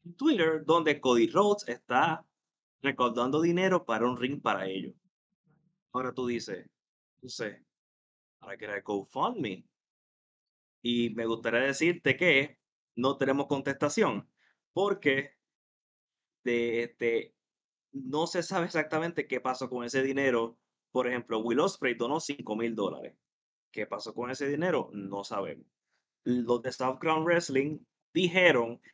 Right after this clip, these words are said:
que con el GoFundMe compraron el ring. Pero si ven los videos de ellos, aún ese ring no ha llegado.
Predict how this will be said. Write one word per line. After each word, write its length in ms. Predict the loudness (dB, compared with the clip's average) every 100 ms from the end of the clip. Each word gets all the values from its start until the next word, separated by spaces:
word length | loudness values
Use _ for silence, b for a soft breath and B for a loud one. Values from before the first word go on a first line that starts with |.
| 0
que 160 | 0
con 160 | 4 4
el 60 | 6
GoFundMe 640 | 6 6 4 4 4 2
compraron 600 | 0 -2 -2 2 4 2
el 120 | -2
ring. 360 | -4 -6 -6 -10 _ _ _ b _ _ _
Pero 520 | 4 8 8 6 -2 _ _ _ _ _ _ _
si 280 | -6 0 2
ven 240 | 2 2
los 120 | 2
videos 300 | 2 4 4
de 160 | 4 4
ellos, 240 | 6 6
aún 200 | 6 2
ese 180 | 0 -2
ring 200 | 0 -2
no 120 | 0
ha 40 | 0
llegado. 560 | 2 2 0 -4 -8